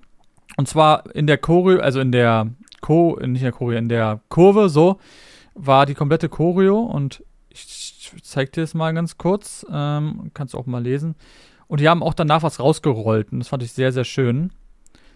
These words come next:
So, hier, das, das erste ist es sozusagen ein Baum. Man muss dazu sagen, er hat, ähm, einen Baum gepflanzt in der Geschäftsstelle und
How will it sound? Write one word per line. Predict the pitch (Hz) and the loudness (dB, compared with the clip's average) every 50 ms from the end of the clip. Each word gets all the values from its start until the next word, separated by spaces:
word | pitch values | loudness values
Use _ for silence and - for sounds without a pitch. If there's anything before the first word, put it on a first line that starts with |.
| _ - _ | _ -20 _
So, | - - 120 113 107 101 104 - _ - - | -14 -8 -6 -6 -6 -6 -8 -12 _ -20 -12
hier, | - 139 143 139 | -10 -8 -8 -8
das, | - 131 - - - - _ - | -10 -14 -16 -16 -20 -20 _ -16
das | 147 135 - | -16 -12 -4
erste | - 156 190 196 - - 214 | 0 2 2 2 0 -4 -6
ist | 202 - - | -6 -4 -6
es | 202 - - - - - - | -8 -8 -10 -14 -18 -12 -10
sozusagen | 165 170 - - 175 165 160 165 160 160 170 170 - | -10 -10 -10 -10 -8 -4 0 0 0 0 0 -2 -6
ein | - - 139 127 117 | -6 -6 -6 -6 0
Baum. | - 131 160 190 220 233 285 339 - _ _ _ _ _ _ _ _ _ _ _ _ _ _ _ | 2 4 6 6 6 4 0 -2 -10 _ _ _ _ _ _ _ _ _ _ _ _ _ _ _
Man | - 143 | -6 -4
muss | 160 185 - | -2 0 0
dazu | 180 - - 214 208 208 190 | -2 -2 -2 -4 -4 -4 -4
sagen, | 160 165 175 175 180 185 196 190 190 - - | 0 2 2 4 4 2 0 -2 -4 -8 -12
er | - - 151 139 | -6 -4 -2 0
hat, | 143 156 - - - | 0 0 0 -4 -8
ähm, | - 143 143 143 143 139 | -6 -4 -4 -2 -4 -4
einen | - - 139 131 113 | -4 -4 -4 -2 2
Baum | 131 135 170 208 226 | 4 4 4 4 4
gepflanzt | 220 208 - - - 170 175 175 - 170 | 2 0 -2 -2 -2 -2 -2 -2 -4 -6
in | 147 | -6
der | 139 | -6
Geschäftsstelle | 131 135 - - 196 - - - - 180 175 170 170 175 - | -6 -4 -2 -2 -4 -4 -6 -4 0 0 2 2 2 0 0
und | - - 139 143 143 - | -2 -4 -4 -4 -4 -6